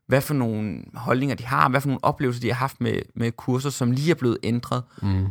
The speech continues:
Speaker 1: Og der kan det være svært at have, hvis man har en repræsentant fra et semester, så være helt sikker på, om, at det her,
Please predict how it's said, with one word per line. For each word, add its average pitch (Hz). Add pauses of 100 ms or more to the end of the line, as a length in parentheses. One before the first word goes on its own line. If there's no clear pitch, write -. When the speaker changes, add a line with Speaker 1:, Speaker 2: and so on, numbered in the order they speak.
(120)
Speaker 1:
Og 123
der 151
kan 170
det 135
være 110
svært 139 (100)
at 120
have, 117
hvis -
man 120
har 127
en 143 (460)
repræsentant 123
fra -
et -
semester, 123
så 117
være 113
helt 160
sikker 127
på, 120
om, 113
at -
det 151
her, 143